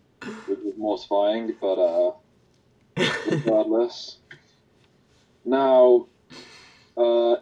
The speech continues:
Speaker 1: in your tango groups, you will also be doing fun activities later on in the day. So, uh, if you wanna explain some of those.
Speaker 2: Um,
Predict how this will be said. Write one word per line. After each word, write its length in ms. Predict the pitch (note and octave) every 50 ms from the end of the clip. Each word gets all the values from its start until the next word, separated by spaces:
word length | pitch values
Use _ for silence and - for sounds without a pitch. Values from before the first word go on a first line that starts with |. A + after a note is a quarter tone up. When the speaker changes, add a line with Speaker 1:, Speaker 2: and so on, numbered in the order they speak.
| -
Speaker 1:
in 200 | - E3 E3+ E3
your 760 | D#3+ D#3+ D#3 D#3 D3+ D3 C#3 C#3 C3+ C3 C3 C3 C3 C3+ C3 - _ _ _ _ _ _ _ _ _ _ _ _ _ _ _ _ _ _ _ _ _ _ _ _ _ _ _
tango 380 | - - C3+ - D4 D4+ D4+
groups, 640 | - - F4 G3 A#3 B3 - - - - - - - _ _ _ _ _ _ _ _ _ _ -
you 100 | A#2+ B2
will 120 | B2+ C3
also 340 | C#3 C#3 C3+ - E3 C#3+ C3
be 140 | B2 B2 A#2+
doing 600 | B2 B2+ B2 A#2+ A#2+ A#2+ A#2+ A2+ A2+ A2+ A2+ A2 - _ _ _ _ -
fun 160 | D3 C#3 C3
activities 920 | A#2+ A2+ - - C3 B2 A2+ G#2+ - - G2+ G2 G2 F#2+ G2 F#2+ - - _ _ _ _ _ _ _ _ G#2
later 440 | A2+ A#2+ A#2 A#2 - - - A2
on 100 | G#2+ G#2+
in 120 | G#2+ - G3+
the 80 | -
day. 420 | - - - - - - - F4+ - _ _ _ _ _ _ _
So, 480 | _ - - - - - G2+ G2+ G2 G2 G2+ G2 - F#2+ F#2+ F#2+ F#2+ F#2+ -
uh, 40 | - _ _ _ _ -
if 140 | - - A2+
you 100 | A2+ G#2+
wanna 160 | G#2 G#2 -
explain 360 | - - - A2+ A3+ A3+ A3
some 160 | - A#3+ A3+
of 60 | -
those. 480 | A#3+ B3+ C4+ D#4 F4 F4 - - - - _ _ _ _ -
Speaker 2:
Um, 920 | B3+ C4+ C3+ C4 - C3 C3 B2+ B2+ B2+ B2+ B2+ B2+ B2+ B2+ B2 B2 B2+